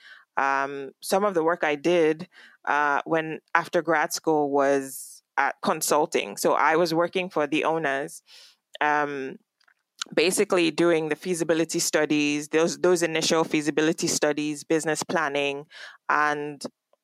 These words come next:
and that piqued my interest even more. And that made me, um,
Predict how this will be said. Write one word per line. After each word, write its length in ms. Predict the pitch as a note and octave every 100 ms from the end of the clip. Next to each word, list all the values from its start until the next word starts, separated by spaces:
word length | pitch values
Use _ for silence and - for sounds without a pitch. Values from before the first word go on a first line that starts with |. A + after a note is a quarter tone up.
| _ _ _ _ _
and 180 | E3 D#3+
that 220 | F3 F3+
piqued 260 | - F#3 -
my 200 | D3 C3+
interest 580 | D#3+ - - C#3 - -
even 280 | D#3 D3+ D3+
more. 320 | D3+ E3 C3
And 180 | C3+ C#3+
that 180 | D#3
made 220 | D3 D#3+ D3+
me, 320 | D3 C#3+ C#3+ _ - _
um, 580 | - D3 C#3 C3+ C3+ -